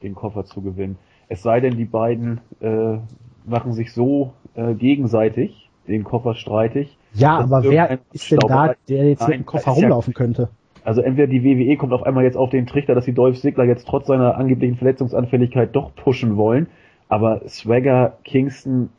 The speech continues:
Speaker 2: Van Dam.
Speaker 1: Ja, oder, oder Kane als großes, schwarzes, äh, rotes Monster wird wieder gepusht und wird dann gegen Bryan nachher irgendwann um den Titel
Speaker 2: Aber Kane ist doch im anderen Match.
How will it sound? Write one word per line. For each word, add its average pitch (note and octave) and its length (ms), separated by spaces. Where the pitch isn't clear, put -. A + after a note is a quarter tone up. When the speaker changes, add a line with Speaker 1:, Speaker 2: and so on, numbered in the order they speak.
Speaker 2:
Van C#3 360
Dam. C3 320
Speaker 1:
Ja, A3 120
oder, F#3 200
oder F#3 120
Kane G#3 320
als - 260
großes, F#3+ 580
schwarzes, D#3+ 540
äh, D3 80
rotes D3 360
Monster D#3 340
wird C3 140
wieder C3 160
gepusht C3+ 480
und C#3+ 140
wird D#3+ 100
dann D#3+ 160
gegen D3 240
Bryan D#3 400
nachher D3+ 280
irgendwann D3 380
um D3 120
den D3+ 40
Titel - 220
Speaker 2:
Aber C3+ 100
Kane C#3+ 200
ist - 100
doch C#3+ 100
im C#3 80
anderen D3 260
Match. A2 320